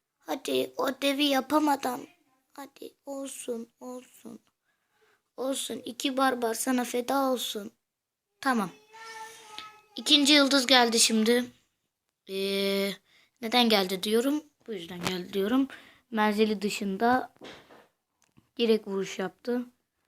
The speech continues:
Şimdi tek amacım barbarların, bakalım bunu kesebilecek mi, kırabilecek mi? Artık ne deniyorsa kırdılar abi. Şu anda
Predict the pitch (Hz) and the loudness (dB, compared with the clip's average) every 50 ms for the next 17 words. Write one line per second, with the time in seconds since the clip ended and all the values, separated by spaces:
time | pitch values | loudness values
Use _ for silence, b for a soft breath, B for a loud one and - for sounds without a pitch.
0 | _ _ _ _ _ _ _ _ _ _ _ _ _ _ _ _ _ _ _ _ | _ _ _ _ _ _ _ _ _ _ _ _ _ _ _ _ _ _ _ _
1 | _ _ _ _ - - 339 320 330 320 277 311 302 294 294 285 285 285 277 277 | _ _ _ _ -4 0 4 4 4 6 6 4 4 4 4 4 4 6 6 6
2 | 269 269 262 - 302 302 294 294 277 269 269 269 254 262 285 277 277 277 269 - | 4 2 2 0 -2 0 2 2 4 4 4 4 4 2 2 2 2 2 0 -4
3 | _ - 262 269 262 254 254 262 254 247 240 240 240 233 233 254 269 262 262 262 | _ -4 -2 0 0 0 2 2 2 2 2 0 0 2 4 4 6 6 4 2
4 | - - _ _ _ _ _ _ _ _ _ _ _ _ _ _ _ _ _ _ | 0 -8 _ _ _ _ _ _ _ _ _ _ _ _ _ _ _ _ _ _
5 | _ _ _ _ _ _ _ _ - 240 233 233 - 233 220 220 226 233 233 240 | _ _ _ _ _ _ _ _ -14 -14 -12 -8 -6 -4 -2 0 0 0 -2 -4
6 | - _ _ _ _ _ _ _ _ _ - 220 208 208 208 208 214 220 226 - | -10 _ _ _ _ _ _ _ _ _ -10 -8 -6 -4 -2 0 0 -2 -2 -6
7 | _ _ _ - - 233 220 - - 220 214 220 208 202 196 208 202 196 - 214 | _ _ _ -10 -8 -6 -6 -4 -4 -4 -2 -2 -4 -2 -2 -4 -4 -4 -8 -6
8 | 214 214 226 226 220 _ _ _ - - 220 220 208 202 208 202 190 196 202 190 | -4 -4 -4 -4 -6 _ _ _ -10 -6 -4 -4 -2 -2 -4 -8 -6 -6 -6 -6
9 | 190 _ - 208 208 220 226 233 233 _ _ _ _ _ _ _ _ _ _ _ | -8 _ -14 -10 -8 -6 -6 -8 -10 _ _ _ _ _ _ _ _ _ _ _
10 | _ - 214 202 185 185 - 226 226 - 220 214 208 190 202 190 190 185 185 180 | _ -8 -6 -6 -6 -6 -10 -12 -12 -10 -10 -10 -8 -8 -8 -8 -8 -8 -10 -10
11 | - - 247 240 240 B B B _ _ - - 277 254 247 247 240 226 220 214 | -4 -2 -2 -2 -2 B B B _ _ -8 -6 -4 -4 -4 -6 -4 -2 -2 -2
12 | 214 196 185 190 196 208 233 240 247 233 - _ _ _ _ _ _ _ _ _ | -2 -2 -6 -6 -6 -4 -4 -4 -4 -6 -10 _ _ _ _ _ _ _ _ _
13 | _ _ _ _ - - - - - - 269 262 262 254 247 233 233 226 240 247 | _ _ _ _ -20 -20 -20 -12 -4 0 2 4 4 4 4 2 2 2 2 2
14 | 247 247 247 240 233 - | 2 2 0 0 -2 -6